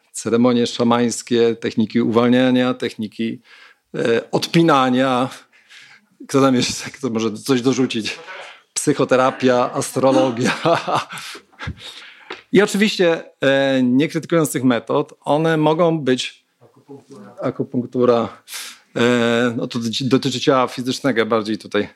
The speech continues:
Speaker 1: <laughs> Ja tutaj bardziej chciałem dotknąć, e, tym, czym baktowie się jakby tak trochę zajmują przy okazji,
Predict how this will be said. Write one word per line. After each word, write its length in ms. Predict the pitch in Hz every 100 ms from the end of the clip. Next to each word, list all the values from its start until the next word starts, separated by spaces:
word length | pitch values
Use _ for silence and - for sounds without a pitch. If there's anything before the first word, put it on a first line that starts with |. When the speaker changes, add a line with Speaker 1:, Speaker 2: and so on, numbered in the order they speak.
| - - _ - - -
Speaker 1:
<laughs> 1000 | 170 127 131 - - 254 - - 123 135 - - - - - - - - - - - - - - - - - _ - -
Ja 80 | 135
tutaj 160 | 123 131
bardziej 320 | 131 127 127
chciałem 300 | - 123 117
dotknąć, 500 | 123 123 127 113 - -
e, 320 | 117 107 107
tym, 180 | - 123
czym 200 | - 120
baktowie 380 | 117 - 123 113
się 160 | -
jakby 260 | 113 110 98
tak 180 | 120 -
trochę 260 | 131 113
zajmują 380 | 104 113 120 110
przy 140 | 107 120
okazji, 460 | 131 107 101 156